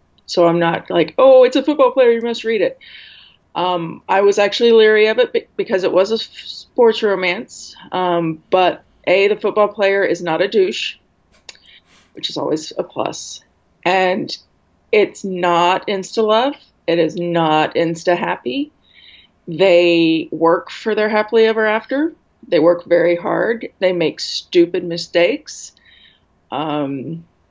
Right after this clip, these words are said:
they have stupid things happen to them. They have bad, but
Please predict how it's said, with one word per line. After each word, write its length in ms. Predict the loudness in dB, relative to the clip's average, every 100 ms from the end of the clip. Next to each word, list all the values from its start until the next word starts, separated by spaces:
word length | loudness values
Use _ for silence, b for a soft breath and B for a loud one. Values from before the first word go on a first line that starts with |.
| _ 0
they 140 | 2
have 220 | 2 -2
stupid 520 | -6 -4 -2 0 0
things 240 | 0 -2 -2
happen 320 | -4 -2 -4
to 100 | -2
them. 240 | 0 -2 -4 _ _ _ _
They 100 | -2
have 260 | 0 -2 -2
bad, 240 | -4 -4 _ _ _ -20 -14 -2
but 300 | 0 0